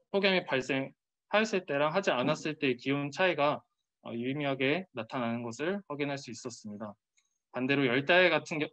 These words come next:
열대야일 때는, 어, 잔디를 포함한, 어, 그린 인프라 모두에서 기온 저감 효과가 나타났지만, 어, 열대야가 발-,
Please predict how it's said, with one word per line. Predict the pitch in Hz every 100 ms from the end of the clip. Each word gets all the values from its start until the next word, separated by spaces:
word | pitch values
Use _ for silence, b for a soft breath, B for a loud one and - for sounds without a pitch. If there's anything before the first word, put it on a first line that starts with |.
| -
열대야일 | 135 135 180 180 175 160 139
때는, | 139 135 175 113 - _ _ _
어, | 123 117 117 117
잔디를 | 135 135 151 160 156
포함한, | 208 208 160 151 220 - _ _
어, | - 120
그린 | - 151 151
인프라 | 123 123 156 147 139
모두에서 | 127 139 160 160 147 156 151
기온 | - 135 139
저감 | 139 131 160
효과가 | 208 180 143
나타났지만, | - - 135 107 - 131 170 117 - _ _ _ _
어, | - 113 117
열대야가 | 131 135 151 151 151
발-, | 135